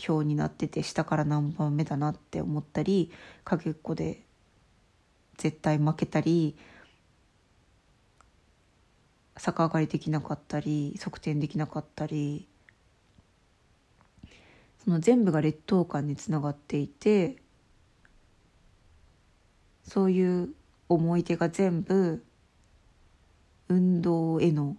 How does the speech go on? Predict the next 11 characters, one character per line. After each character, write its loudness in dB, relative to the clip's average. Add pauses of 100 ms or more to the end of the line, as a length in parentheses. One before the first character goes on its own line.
(460)
嫌 2
悪 -6
感 -10
に -14 (560)
な -2
っ -6
て -8
た -8
な 0
っ -4 (220)
て。 -12